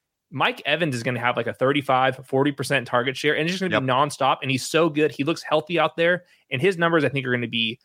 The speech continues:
Speaker 1: through the roof. I think that Rob Gronkowski, uh, I know he scored a touchdown, had a couple of receptions. I think his yards are gonna come up too. When the Bucs are gonna have a little bit more pressure, the Eagles cannot move the ball at all. I think Mike Evans, Gronk, and Brady's numbers are gonna be insane the rest of the year.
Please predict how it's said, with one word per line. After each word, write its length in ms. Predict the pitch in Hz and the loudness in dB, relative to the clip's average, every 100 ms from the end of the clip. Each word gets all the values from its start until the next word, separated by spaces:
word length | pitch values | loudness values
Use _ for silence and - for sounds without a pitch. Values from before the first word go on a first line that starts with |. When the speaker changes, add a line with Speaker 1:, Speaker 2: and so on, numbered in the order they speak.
| _ _ _ | _ _ _
Speaker 1:
through 200 | 151 170 | 0 0
the 80 | 147 | 0
roof. 300 | 131 135 131 | 0 0 0
I 80 | 131 | -2
think 160 | 156 | 0
that 160 | 139 107 | -2 0
Rob 320 | 127 135 127 | 2 2 2
Gronkowski, 840 | 135 117 - 123 117 123 113 113 - 113 | -2 -2 0 0 0 -4 -6 -6 -8 -2
uh, 240 | 110 95 | 0 0
I 80 | 110 | 2
know 80 | 135 | 2
he 60 | |
scored 200 | 131 143 | 2 0
a 60 | 127 | 0
touchdown, 400 | 135 131 127 120 | 0 -2 -2 0
had 120 | 127 | 0
a 40 | 120 | -2
couple 160 | 123 | -4
of 40 | 120 | -4
receptions. 360 | - 117 117 | -2 -2 -2
I 80 | 127 | -2
think 140 | 160 | 0
his 180 | 165 156 | 0 0
yards 260 | 131 131 127 | 2 0 0
are 40 | |
gonna 120 | 123 | -2
come 220 | 117 123 120 | -4 -2 0
up 180 | 110 | 0
too. 420 | - 123 120 117 - _ _ - | -2 -2 0 -2 -6 _ _ -8
When 140 | 120 | -4
the 80 | 117 - | -4 0
Bucs 260 | 139 160 | -2 0
are 40 | 151 | 0
gonna 140 | 131 | 0
have 160 | 123 127 | 0 0
a 20 | |
little 140 | 131 123 | 0 -2
bit 100 | 113 | -4
more 160 | 101 | -6
pressure, 460 | - - 131 - 160 | -6 0 0 0 -2
the 120 | 117 | -2
Eagles 200 | 127 127 | -2 -2
cannot 260 | 120 110 123 | -2 -2 -2
move 120 | 120 | -6
the 80 | 107 | -4
ball 180 | 104 | 0
at 80 | 104 | 2
all. 320 | 101 123 147 _ _ - | 2 2 0 _ _ -2
I 80 | 131 | 0
think 160 | 135 | 0
Mike 220 | 123 135 | 0 0
Evans, 280 | 123 123 123 | 0 0 -2
Gronk, 300 | - 117 127 | -2 0 0
and 100 | 110 | -2
Brady's 320 | 107 113 117 | -4 -2 -2
numbers 240 | 123 120 113 | -2 -2 -2
are 40 | |
gonna 100 | 104 | -6
be 240 | 101 101 98 | -6 -10 -6
insane 420 | 117 110 107 98 | -6 -4 -4 -4
the 80 | 98 | -4
rest 160 | 101 - | -2 -2
of 40 | |
the 40 | - | -4
year. 220 | - - | -12 -14